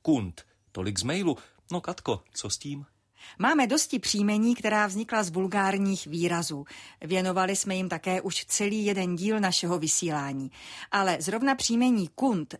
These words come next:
Speaker 2: je v tom zcela nevinně, stejně jako další odvozeniny. Kundala, Kundásek, Kundrát nebo Kundeš. Příjmení Kund je totiž německého původu.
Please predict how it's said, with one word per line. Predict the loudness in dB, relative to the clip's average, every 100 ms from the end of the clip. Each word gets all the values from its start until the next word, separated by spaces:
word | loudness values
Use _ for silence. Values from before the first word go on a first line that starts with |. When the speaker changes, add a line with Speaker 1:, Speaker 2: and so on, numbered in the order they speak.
| -4
Speaker 2:
je | -2
v | 0
tom | 0 2
zcela | 2 2 4 4
nevinně, | 0 -2 0 0
stejně | 0 0 0 0
jako | 0 -2
další | 2 2 2 0 0
odvozeniny. | 0 2 2 2 0 -2 -4 -10 -20 -10
Kundala, | 0 4 4 4 4 2 0
Kundásek, | 0 2 4 2 2 0 -2 -4 -10 _
Kundrát | -2 0 2 2 0 -4 -6
nebo | -6 -6
Kundeš. | -6 -2 -2 0 -2 -4 -6 -16 -20 -20 -16 -2
Příjmení | 4 6 6 4
Kund | 4 4 4
je | 2
totiž | -2 -4 -4
německého | 0 0 2 0 0 -2 -4
původu. | -6 -4 -2 0